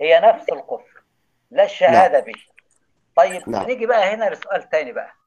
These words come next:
Speaker 1: يتولد بقى من ال-، من ال-، من القصة دي سؤال تاني. طيب، لماذا قيد الله تعالى ال-، ال-، ال-، ال-، المنع، منع ال-، القصة دي، يعني منع المشركين من، من دخول المساجد أو عمارة المساجد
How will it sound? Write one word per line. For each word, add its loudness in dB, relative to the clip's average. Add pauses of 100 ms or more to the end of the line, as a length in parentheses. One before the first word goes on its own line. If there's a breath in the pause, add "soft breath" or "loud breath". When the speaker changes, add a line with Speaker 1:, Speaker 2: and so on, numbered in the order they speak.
(160)
Speaker 1:
يتولد 0
بقى 0
من -16
ال-، -18
من -8
ال-، -16
من -14
القصة -6
دي -10
سؤال -4
تاني. -2 (580)
طيب، 0
لماذا 2
قيد 2
الله 2
تعالى 2 (1500)
ال-، -6
ال-، -8 (280)
ال-، -8
ال-، -16
المنع، -2 (140)
منع -4
ال-، -12 (1000)
القصة -6
دي، -12
يعني -6
منع 0
المشركين -8
من، -18
من -20
دخول -10
المساجد -6
أو -6
عمارة -2
المساجد -10